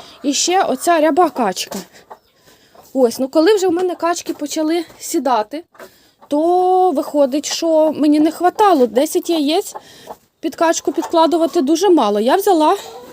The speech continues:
ще сім яєць у цієї білої рябої. Вони неслись тоді в одне гніздо.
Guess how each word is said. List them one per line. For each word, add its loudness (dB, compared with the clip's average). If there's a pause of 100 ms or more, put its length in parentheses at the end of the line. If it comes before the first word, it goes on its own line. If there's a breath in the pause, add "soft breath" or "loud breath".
ще -2
сім 0
яєць 0 (560 loud breath)
у -2
цієї 2
білої 0
рябої. 2
Вони 0
неслись -2
тоді -2
в -2
одне 0
гніздо. -2